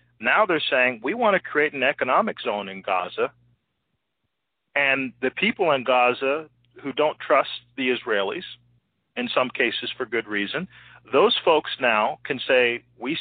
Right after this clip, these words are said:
see what happened in northern Syria. We see what's happening in southern Mexico. We see what's happening in Kashmir. We see what's happening in all these other places and how they benefited from it. So we're gonna cooperate.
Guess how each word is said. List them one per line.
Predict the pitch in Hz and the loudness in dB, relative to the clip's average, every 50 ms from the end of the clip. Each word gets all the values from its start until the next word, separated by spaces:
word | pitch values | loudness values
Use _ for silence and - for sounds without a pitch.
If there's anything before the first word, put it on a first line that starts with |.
| - - | -4 -4
see | 202 202 202 | -4 -2 0
what | 185 180 - - | 2 2 2 2
happened | - 147 143 139 - 135 120 117 113 113 - _ _ _ _ _ _ _ _ _ _ _ _ - | 0 0 0 0 -2 -2 -4 -4 -6 -10 -12 _ _ _ _ _ _ _ _ _ _ _ _ -6
in | 123 120 113 | -6 -4 -2
northern | 107 104 101 98 98 95 92 90 92 - - - - - | -2 -2 -2 -2 -4 -4 -6 -8 -12 -18 -16 -10 -6 -2
Syria. | 113 101 98 95 95 117 160 - - - - - - - _ _ - | 0 0 2 2 2 2 0 -2 -8 -20 -20 -20 -20 -20 _ _ -8
We | - 120 156 202 202 - - | -2 0 2 2 2 0 0
see | 214 190 165 | 2 2 4
what's | 143 143 135 - | 4 2 2 0
happening | - - 131 123 117 117 - - 113 107 104 104 104 107 120 - | 0 0 2 2 2 2 0 0 0 0 0 0 -2 -4 -8 -6
in | - 110 107 101 98 - - - | -4 -4 -4 -4 -4 -8 -4 0
southern | 120 113 107 101 95 95 | 0 2 2 0 -2 -2
Mexico. | 95 98 - - - 113 - - 127 135 - - | -4 -4 -4 -4 -6 -6 -2 0 0 0 0 0
We | - 120 147 185 - - - | -2 -2 -2 -2 -2 -2 -2
see | 196 185 | 0 2
what's | 160 143 - - | 2 2 2 0
happening | - 135 127 - - 123 113 110 107 | 2 2 2 2 0 -2 -2 -2 -2
in | 107 104 | -4 -4
Kashmir. | - - 113 107 104 101 95 - 98 98 98 104 123 156 | -2 -2 0 2 2 0 -2 -4 -8 -4 -2 -2 -2 -2
We | 143 131 160 185 - - | -2 -4 -6 -6 -4 -4
see | - 160 | -2 -2
what's | 147 135 120 - | 0 0 -2 -2
happening | - 131 127 131 - - 120 117 110 | 0 -2 -2 0 -2 -2 -4 -2 0
in | 110 107 | 2 2
all | 113 123 123 | 2 2 2
these | 127 113 123 | 2 2 0
other | 113 104 104 | 0 -2 -2
places | - - - 214 226 208 - - 127 123 - - - - - - | -6 -2 0 0 0 0 -2 -6 -6 -6 -6 -12 -18 -14 -6 -4
and | 120 117 | -2 -2
how | 120 131 147 156 147 | 0 0 2 0 2
they | - 131 131 | 2 2 0
benefited | 127 _ - 135 160 202 226 208 - 170 123 110 - - | 0 _ 2 2 2 2 0 -2 -2 -2 -2 -2 -4 -6
from | - 101 85 - - | -6 -8 -8 -6 -8
it. | - 208 _ _ _ _ _ _ _ _ _ _ _ _ _ _ _ - | -12 -14 _ _ _ _ _ _ _ _ _ _ _ _ _ _ _ -6
So | - 180 170 | -4 -2 2
we're | 175 202 | 2 2
gonna | 208 226 202 190 | 0 0 -2 -2
cooperate. | - - 180 185 214 - - - 131 107 - - - | -2 -2 -2 0 0 -2 -4 -8 -10 -8 -8 -10 -12